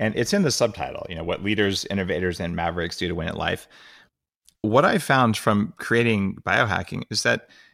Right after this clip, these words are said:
if you're an Olympic gold medalist, you wanna be the very fastest or strongest or whatever your sport is in the world.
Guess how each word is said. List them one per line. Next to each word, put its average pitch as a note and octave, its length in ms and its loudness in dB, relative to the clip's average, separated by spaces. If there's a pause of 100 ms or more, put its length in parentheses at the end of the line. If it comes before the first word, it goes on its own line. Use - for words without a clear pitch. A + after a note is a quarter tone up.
(200)
if C3+ 160 0
you're C4+ 80 0
an C#4 80 -2
Olympic C3+ 380 2
gold A2 180 6
medalist, F#2 640 0 (220)
you G#2 160 -4
wanna B2+ 160 0
be A2 100 0
the F#2 140 -2
very F#2+ 320 0
fastest F2+ 760 -2
or E2 280 -2
strongest F2 560 0
or E2 200 -2
whatever E2+ 400 -2
your F2 120 -4
sport G2 340 -2
is E2 260 -4
in F#2 200 -4
the F2 80 -4
world. - 500 -8